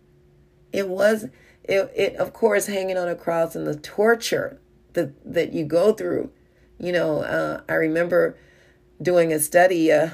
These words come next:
about that, you know, wh-, you know, getting, we talk about it like, you know, it's just like, yeah, he hung on that cross, but oh my gosh,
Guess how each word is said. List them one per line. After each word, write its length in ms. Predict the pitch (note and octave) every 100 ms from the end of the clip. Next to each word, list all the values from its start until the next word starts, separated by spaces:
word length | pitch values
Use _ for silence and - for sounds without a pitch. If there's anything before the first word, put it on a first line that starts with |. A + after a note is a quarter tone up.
| -
about 500 | D3+ C#3+ C#3 F#3+ A3+
that, 340 | E3 D#3 C#3+ -
you 100 | E3
know, 480 | D3 C#3+ C#3 D3 -
wh-, 240 | _ -
you 80 | D#3+
know, 120 | C#3+
getting, 280 | - G#2 -
we 180 | E3 -
talk 300 | E3 E3 E3+
about 300 | D#3+ D#3 D#3
it 100 | -
like, 260 | D#3 - _ -
you 100 | G#3
know, 200 | F#3 F#3+
it's 200 | F#3+ F#3
just 220 | A3 A3
like, 160 | G#3 G#3
yeah, 180 | G#3+ G#3
he 60 |
hung 200 | A3 F#3+
on 80 | F3
that 200 | E3 D3
cross, 360 | F#3 F3 E3+ -
but 240 | - - _ _ _ _ -
oh 140 | G#3
my 200 | G3+ D#3+
gosh, 640 | D3 E3 F3 D#3+ D3 C#3+